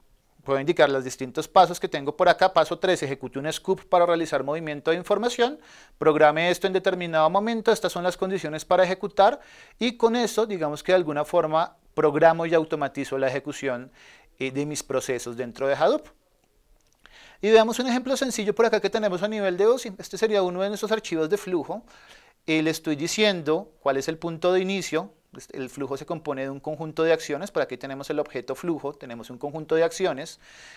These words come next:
Le digo cuál es la acción de inicio. En este caso, le digo cuál es lo que, lo que voy a ejecutar acá. Entonces, mire, vamos a ejecutar como primera acción, vamos a ejecutar el script createTable.queue en este caso. Y, y le vamos a pasar parámetros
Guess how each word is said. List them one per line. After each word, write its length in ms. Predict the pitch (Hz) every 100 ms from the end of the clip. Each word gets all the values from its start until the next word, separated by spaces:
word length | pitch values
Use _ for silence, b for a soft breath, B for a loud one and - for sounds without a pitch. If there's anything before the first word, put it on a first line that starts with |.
| B
Le 120 | 143
digo 140 | 135 131
cuál 160 | 160
es 60 | 160
la 80 | 170
acción 320 | - 190 175
de 60 |
inicio. 460 | 196 202 147 - 240 - _ _ _ _ _ _ _ _
En 120 | 151 147
este 260 | 131 151
caso, 360 | 180 175 160 165
le 220 | 165 156
digo 320 | 151 143 135
cuál 180 | 151 151
es 60 | 156
lo 120 | 165
que, 100 | 185
lo 120 | 151
que 80 | 151
voy 160 | 135
a 20 | 127
ejecutar 400 | 139 180 156 143
acá. 380 | 151 147 185 _ _ _ _ _ _ _ _ _
Entonces, 260 | - - 131
mire, 140 | 120
vamos 180 | 113 113
a 40 | 165
ejecutar 380 | 170 202 147
como 160 | - 139
primera 300 | 139 131 131
acción, 420 | 151 - 214 - B B B
vamos 180 | 151 151
a 40 | 151
ejecutar 380 | 151 170 147
el 160 | 135 160
script 360 | - 143 139 -
createTable.queue 1200 | 147 147 147 165 156 160 165 151 131 - 147 185
en 100 | 147
este 220 | - 151
caso. 320 | 143 104 277 - _ _ _ _ _ _ _ _ _ B B B B B _
Y, 800 | 143 147 147 147 143 143 139 135 180
y 60 |
le 120 | 196
vamos 240 | 185 175 170
a 60 |
pasar 340 | 175 185 156 -
parámetros 720 | 170 170 151 139 147 175